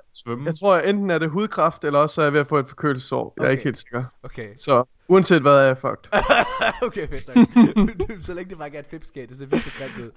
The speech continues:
Speaker 3: Og,
Speaker 2: Åh.
Speaker 3: nå.
Speaker 2: Nu er din trophy wife, wife ikke lige så attraktiv.
Speaker 1: Åh, shit.
Speaker 3: <laughs>
Speaker 2: Undskyld,
Speaker 3: Mine damer og herrer,
Speaker 2: skat.
Speaker 3: vi skal også, øh, vi skal også snakke, øh, snakke Destiny, øh, fordi at i morgen, øh, der launcher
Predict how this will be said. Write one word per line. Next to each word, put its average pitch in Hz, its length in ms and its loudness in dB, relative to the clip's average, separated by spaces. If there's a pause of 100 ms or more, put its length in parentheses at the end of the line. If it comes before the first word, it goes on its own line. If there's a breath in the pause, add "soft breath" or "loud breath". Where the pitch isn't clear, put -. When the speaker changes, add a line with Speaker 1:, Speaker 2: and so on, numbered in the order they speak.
(100)
Speaker 3:
Og, 151 380 -4
Speaker 2:
Åh. 139 80 -14
Speaker 3:
nå. 120 180 -16
Speaker 2:
Nu 185 80 6
er 190 40 6
din 185 200 4
trophy 196 400 4
wife, 151 320 2
wife 156 300 0
ikke 165 100 -6
lige 165 100 -6
så 139 360 0
attraktiv. 151 460 -2
Speaker 1:
Åh, 113 120 -12
shit. - 600 -6 (600)
Speaker 3:
<laughs> - 680 -6
Speaker 2:
Undskyld, 392 220 2
Speaker 3:
Mine 370 40 4
damer - 20 4
og 311 60 -4 (100)
herrer, 302 160 -2
Speaker 2:
skat. - 120 -20
Speaker 3:
vi 196 60 -14
skal 180 160 -10
også, 180 280 -12
øh, 143 300 -10
vi 143 60 -18
skal 165 140 -16
også 160 120 -14
snakke, 143 380 -16 (300)
øh, 120 80 -18
snakke 135 260 -20
Destiny, 120 340 -20 (100)
øh, 120 260 -12
fordi 139 400 -20
at 120 280 -14 (420)
i 143 60 -18
morgen, 147 380 -12 (580)
øh, 110 340 -16 (420)
der 139 80 -12
launcher 127 440 -18